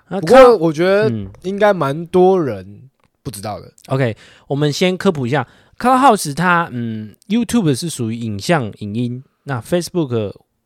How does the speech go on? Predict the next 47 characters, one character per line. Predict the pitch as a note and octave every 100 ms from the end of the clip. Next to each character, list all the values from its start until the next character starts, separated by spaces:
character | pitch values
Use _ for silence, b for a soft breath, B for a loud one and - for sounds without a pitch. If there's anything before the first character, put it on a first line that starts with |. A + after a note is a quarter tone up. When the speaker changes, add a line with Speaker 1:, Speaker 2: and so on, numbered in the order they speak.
| _ -
Speaker 1:
是 | C#3
属 | - G#2+
于 | G#2 G#2
文 | A#2 C3+
字， | E3 C3+ - _ -
Speaker 2:
社 | D3+
群， | D#3
Speaker 1:
I |
G | C#3+ D#3
是 | F3+
属 | D#3+ A2
于 | G2 G2 G2+ G#2 G#2 - _ _
图 | - A2+
像， | B2+ C#3
Speaker 2:
嗯。 | F#2 _ _ b b b b -
Speaker 1:
那 | D#3+
Podcast | D3 G#3+ G#3 G3 B2 A2
是 | A#2
声 | - C#3+ C3+
音， | C3 B2+ - _ _
Speaker 2:
对。 | G2 - - -
Speaker 1:
那 | C#3+ B2 -
Clubhouse | C#3 D3+ D#3+ C#3 - G2
就 | A#2+
是 | - A2+ F2+ _ _ _
互 | - A3+ D3+
动 | D3 G#2+
的 |
声 | - F#2+
音。 | F#2+ F#2 - _ _ _ -
Speaker 2:
你 | D3+
可 | A3
以 | B3+
想 | C3 A2+
象 | D#3+ E3+ C#3+
它 | C3 D3+ D3+
在， | E3 D3 C3 A#2
它 | D3
是 | C3+ D3+
一 |
个 | C3 G#2+
研 | G2+ G#2 C3
讨 | - -
会。 | C3 G2+ - -
Speaker 1:
OK。 | B2+ A2 G2 F#2 _ -
Speaker 2:
或 | D3+
是， | D3+ D#3 D3 C3